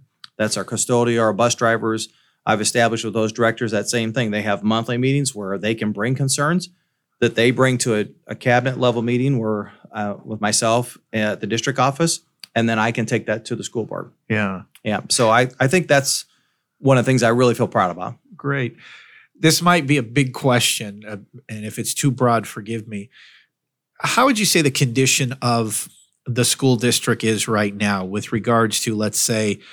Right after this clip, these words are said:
Speaker 2: you know, teacher-student ratio, um, uh,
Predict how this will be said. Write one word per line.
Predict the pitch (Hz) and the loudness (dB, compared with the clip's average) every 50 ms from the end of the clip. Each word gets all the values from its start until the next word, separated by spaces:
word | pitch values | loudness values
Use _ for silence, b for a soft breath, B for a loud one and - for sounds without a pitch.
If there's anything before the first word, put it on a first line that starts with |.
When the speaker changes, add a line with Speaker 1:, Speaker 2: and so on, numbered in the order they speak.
| B B B B - | B B B B -4
Speaker 2:
you | 117 104 | -2 0
know, | 104 101 101 - _ _ _ _ _ - | 0 -2 -2 -6 _ _ _ _ _ -4
teacher-student | - - 143 135 - 139 123 - - - - 143 139 135 135 131 127 120 - | -2 0 0 0 0 0 0 0 0 2 2 4 4 4 2 0 -2 -2 0
ratio, | 127 123 123 123 - - - 139 131 127 123 127 123 123 123 123 123 123 120 120 123 123 117 123 - - - | 2 2 2 2 2 2 2 2 2 2 2 2 4 4 4 4 2 2 2 2 2 2 0 -2 -6 -8 -4
um, | 113 110 107 104 104 104 101 95 98 - _ _ B B B B B B B - - | -2 -2 0 0 -2 -2 -4 -6 -10 -16 _ _ B B B B B B B -20 -12
uh, | - - 107 101 98 | -6 -2 -2 -2 -2